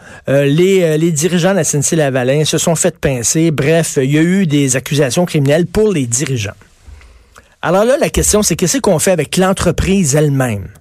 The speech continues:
Pas les dirigeants, là, ils ont déjà été punis, là. Pas assez, selon moi, le Pierre Duhem, le, le gros boss de S N C Lavalin, il a pas été assez puni, mais en tout cas, bref.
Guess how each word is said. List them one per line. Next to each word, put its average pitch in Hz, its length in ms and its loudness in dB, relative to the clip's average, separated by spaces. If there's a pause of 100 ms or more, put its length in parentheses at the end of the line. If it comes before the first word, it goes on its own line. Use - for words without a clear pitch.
(580)
Pas 254 100 2
les 180 140 2
dirigeants, 147 480 2
là, 170 80 0
ils 131 80 0
ont 143 60 2
déjà 170 220 2
été 175 180 -2
punis, 143 460 0
là. 135 120 0 (320)
Pas 127 140 0
assez, 151 260 -4
selon 147 260 0
moi, 143 200 2
le 131 80 -2
Pierre 131 240 0
Duhem, 127 400 2
le, 113 80 -2
le 131 100 0
gros 135 180 2
boss 131 200 0
de 127 80 -2
S 117 100 -4
N 117 80 0
C 139 100 -2
Lavalin, 117 360 0
il 147 100 2
a 110 60 0
pas 135 120 0
été 131 140 -2
assez 117 200 -4
puni, 123 260 -4
mais 135 80 0
en - 60 -2
tout - 120 -6
cas, - 120 -8
bref. - 180 -14